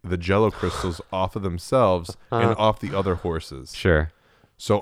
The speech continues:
Speaker 1: all those horses are covered in Jell-O crystals.
Speaker 2: Okay. Uh, good on them for figuring out, like, what will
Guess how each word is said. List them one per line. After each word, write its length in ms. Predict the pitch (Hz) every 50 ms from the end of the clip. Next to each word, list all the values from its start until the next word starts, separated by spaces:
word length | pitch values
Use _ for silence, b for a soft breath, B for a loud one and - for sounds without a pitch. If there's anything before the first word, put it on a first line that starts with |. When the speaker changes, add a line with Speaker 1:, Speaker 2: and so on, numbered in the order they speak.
| - -
Speaker 1:
all 280 | 104 110 113 117 123
those 260 | 123 127 127 127 117
horses 420 | - 120 110 101 - - 98 90 92
are 160 | - 95 90
covered 420 | - - - 92 82 87 85 80
in 180 | 82 90 87 85
Jell-O 360 | 78 78 85 80 78 73 71
crystals. 580 | - - - 69 - - - - - - - - -
Speaker 2:
Okay. 300 | 117 - - 139 156 156 - _ _ _ _ _ _ _ _ _ _ _ _ _ _ _ -
Uh, 40 | 98
good 200 | 87 95 110 120
on 180 | 170 202 160 98
them 180 | 104 117 139
for 100 | - 110 98
figuring 360 | - - 110 104 104 101 101
out, 140 | 101 76 71
like, 260 | 92 87 82 - - -
what 480 | 76 73 78 82 85 90 113 131 - _ -
will 360 | 87 90 95 101 90 80